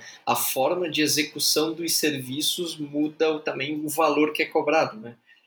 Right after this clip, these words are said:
No Lambda, você paga, basicamente, pelo que eu sei, pela execução dele, né? E no, no E C S você paga pelo tempo que o serviço tá lá rodando, certo?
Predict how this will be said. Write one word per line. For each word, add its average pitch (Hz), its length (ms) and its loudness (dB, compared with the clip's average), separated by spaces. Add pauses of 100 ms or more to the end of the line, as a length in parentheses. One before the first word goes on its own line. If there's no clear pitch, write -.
(140)
No 123 160 0
Lambda, 143 460 4
você 151 320 2
paga, 147 600 2 (200)
basicamente, 135 580 0
pelo 135 160 -2
que 143 80 -8
eu 135 60 -4
sei, - 180 -8 (100)
pela 160 240 4
execução 160 720 2
dele, 151 360 4
né? 117 220 -8 (480)
E 113 160 -6
no, 127 680 0
no 135 160 2
E 147 60 6
C 208 180 4
S - 260 2
você 156 220 -2
paga 147 400 0
pelo 165 380 2 (120)
tempo 180 420 2
que 185 200 0
o 185 60 4
serviço 170 520 0
tá 175 120 2
lá 160 120 4
rodando, 170 420 2
certo? 123 360 0